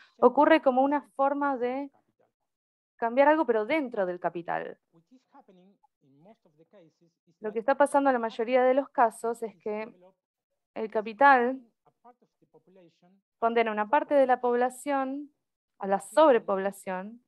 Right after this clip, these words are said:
que con estos cambios de propiedad de la tierra o con esta expansión de la frontera productiva,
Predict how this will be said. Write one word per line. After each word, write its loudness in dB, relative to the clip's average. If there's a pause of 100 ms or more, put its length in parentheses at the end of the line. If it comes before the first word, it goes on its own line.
(4000)
que -8
con 0
estos 0
cambios 6
de 2
propiedad 4
de 6
la 4
tierra 6
o -2
con -4
esta -8
expansión 0
de 4
la 4
frontera -4
productiva, -2